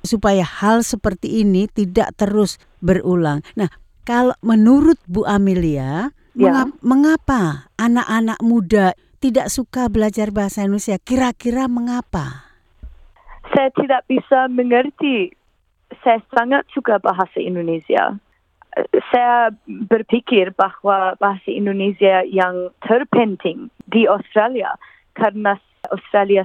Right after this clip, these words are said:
Speaker 2: sangat dekat dengan Indonesia dan juga Indonesia adalah sebuah ekonomi yang semakin besar. Sangat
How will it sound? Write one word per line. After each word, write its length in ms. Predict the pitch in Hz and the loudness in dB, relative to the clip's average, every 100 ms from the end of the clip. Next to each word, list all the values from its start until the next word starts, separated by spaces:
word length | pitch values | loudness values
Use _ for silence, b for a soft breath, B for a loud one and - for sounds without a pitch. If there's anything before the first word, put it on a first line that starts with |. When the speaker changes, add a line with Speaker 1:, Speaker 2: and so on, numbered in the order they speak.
| - | 0
Speaker 2:
sangat 320 | 202 214 196 | -2 -2 -2
dekat 400 | 190 - 220 - | -2 -2 -2 -2
dengan 400 | 196 180 165 170 - | -6 -4 -4 -6 -10
Indonesia 800 | 190 180 170 170 170 175 - 277 _ _ _ 214 | -6 -4 0 -2 0 -2 -2 -4 _ _ _ -8
dan 160 | 202 202 | -6 -8
juga 640 | 226 202 196 196 190 180 - _ _ | -12 -2 2 2 2 -2 -8 _ _
Indonesia 640 | 233 233 226 214 202 208 | -2 0 0 0 2 0
adalah 640 | - 202 202 196 185 185 - - | 0 0 0 2 2 0 -4 -8
sebuah 480 | 202 190 214 208 196 | -8 -2 0 0 0
ekonomi 800 | 202 190 214 208 208 190 180 240 | -6 -6 -6 -4 -4 -4 -6 -4
yang 240 | 202 190 190 - | -4 -4 -6 -6
semakin 560 | 202 190 196 - 202 190 | -2 -2 -4 -6 -4 -2
besar. 400 | 180 226 247 190 - b b _ - | -2 -2 -2 -6 -14 b b _ -2
Sangat 320 | 247 262 254 | -2 0 -4